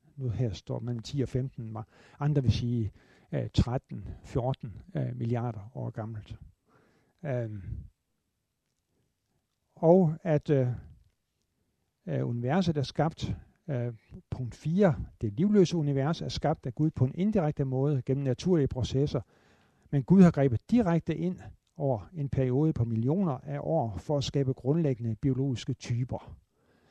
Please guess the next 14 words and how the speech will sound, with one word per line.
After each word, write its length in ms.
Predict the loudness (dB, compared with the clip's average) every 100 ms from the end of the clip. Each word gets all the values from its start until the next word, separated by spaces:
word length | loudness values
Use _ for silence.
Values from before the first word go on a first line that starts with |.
| _ _ 2
Det 60 |
er 40 | 2
jo 80 | 2 4
det, 140 | 4
der 100 | 4
sker 280 | 0 0 0
i 160 | 0 -4
den 380 | -6 -8 -10 -16 _ _ _ _ _
prækambriske 1040 | -6 -4 -6 6 8 8 4 -6 -6 -4 -4
tid, 340 | 2 2 2
hvor 180 | -2 -4
man 180 | -4 -4
før 300 | 4 4 4
da 260 | 2 0